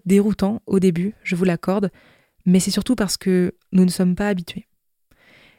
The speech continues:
Et on trouve des exemples un peu partout dans la pièce. Là, par exemple, je vais prendre une page un peu au hasard. Hop, euh,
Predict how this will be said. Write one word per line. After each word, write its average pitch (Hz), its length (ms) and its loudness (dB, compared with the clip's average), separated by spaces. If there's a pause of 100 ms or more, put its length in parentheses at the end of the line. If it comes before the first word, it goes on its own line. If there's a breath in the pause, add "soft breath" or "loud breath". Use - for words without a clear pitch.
(100)
Et 180 140 4
on 190 80 4
trouve 247 180 -2
des 214 140 2
exemples 202 340 0
un 180 140 0
peu 226 100 0
partout 208 300 -6
dans 208 40 0
la 170 120 0
pièce. - 340 -8 (480)
Là, 190 140 -2
par 175 100 -4
exemple, 180 200 -2
je 196 60 -10
vais 170 40 -8
prendre 180 360 -6
une 170 120 -4
page 190 180 -4
un 170 80 -4
peu 185 100 -8
au 180 60 -4
hasard. 170 360 -6 (840 soft breath)
Hop, 202 220 -8 (300)
euh, 170 560 -4